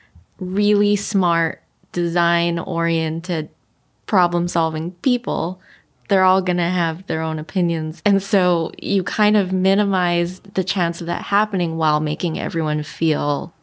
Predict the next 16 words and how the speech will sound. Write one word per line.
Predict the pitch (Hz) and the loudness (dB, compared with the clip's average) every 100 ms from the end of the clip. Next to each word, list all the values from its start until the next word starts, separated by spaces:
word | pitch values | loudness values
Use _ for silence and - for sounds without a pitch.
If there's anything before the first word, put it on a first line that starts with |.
| _ | _
really | 175 180 175 165 160 | 2 4 4 2 0
involved | 156 147 147 143 135 - | 0 0 0 0 -2 -4
and | 143 | -2
important | 143 - 165 147 151 139 | -4 -6 -2 -2 -2 -4
and | 143 | -2
like | 143 - | -4 -4
they're, | 156 139 135 - - - _ | -4 -2 -4 -8 -20 -20 _
and | - 156 135 | -2 0 0
giving | 180 156 165 156 | 0 2 2 2
them | 151 143 139 131 131 - - - - | 2 2 -2 -6 -8 -10 -16 -14 -10
choices, | - 214 240 254 127 139 151 - - _ _ _ _ _ _ _ _ | -2 2 2 0 -4 -4 -4 -6 -8 _ _ _ _ _ _ _ _
but | 190 170 151 - _ _ | 2 2 2 -6 _ _
on | 175 170 | 0 2
a | 170 | 2
level | 170 165 160 160 | 2 2 0 -2
where | 156 156 151 147 147 | 0 0 0 0 -2